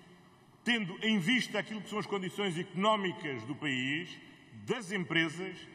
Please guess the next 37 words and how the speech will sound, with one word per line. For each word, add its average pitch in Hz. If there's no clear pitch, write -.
e 170
a 208
necessidade 185
que -
temos 214
de 147
combater 175
a 170
pobreza 151
no 160
trabalho. 117
É 175
por 208
isso 208
que -
não 214
nos 190
limitamos 196
a 185
propor 170
um 180
objetivo 156
que, 185
de 180
mera 202
atualização, 185
tendo 196
em 180
conta 180
aquilo 185
que 170
é 180
a -
previsão 165
de 170
crescimento 165
económico, 135